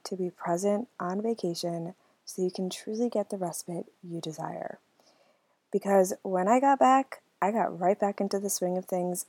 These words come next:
and needed time to get used to the busyness of it all again. Hence the break from recording a new episode. Not only that,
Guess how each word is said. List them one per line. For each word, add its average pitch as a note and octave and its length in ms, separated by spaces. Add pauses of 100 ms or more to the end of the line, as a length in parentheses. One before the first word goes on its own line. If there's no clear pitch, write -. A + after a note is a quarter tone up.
and F3+ 160
needed G#3 300
time F#3 300
to F#3+ 100
get - 180
used F3 300
to F3 100
the F3 280 (260)
busyness E3+ 720
of E3+ 160
it E3+ 180
all E3 360
again. - 420 (560)
Hence B3 300
the D4 140
break G3 360
from G3 300
recording E3+ 480
a F3 100
new E3 220
episode. - 580 (600)
Not F#3 180
only F3 220
that, E3+ 320